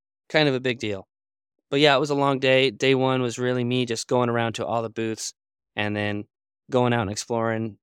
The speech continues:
Miami a little bit, uh, going into a few art galleries and some shops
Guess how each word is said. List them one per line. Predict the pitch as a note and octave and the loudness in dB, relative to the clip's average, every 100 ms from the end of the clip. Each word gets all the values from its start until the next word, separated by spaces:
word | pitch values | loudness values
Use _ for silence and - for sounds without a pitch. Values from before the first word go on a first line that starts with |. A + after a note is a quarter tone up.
| _ | _
Miami | A2+ A2 A2 A2+ | -6 -4 -2 -2
a | A2 | -4
little | G#2+ G#2 | -6 -6
bit, | G#2+ G#2 - | -6 -6 -6
uh, | G#2+ G#2+ - | -6 -6 -4
going | C3 C3 | -2 -2
into | B2+ - | -2 -4
a | A#2 | -4
few | A#2+ | -2
art | A#2+ B2+ | 0 -2
galleries | - B2 A#2+ B2 A#2+ | -2 -4 -2 -4 -4
and | G#2+ | -8
some | - G#2+ | -8 -8
shops | - A#2 A#2 - | -2 0 0 -4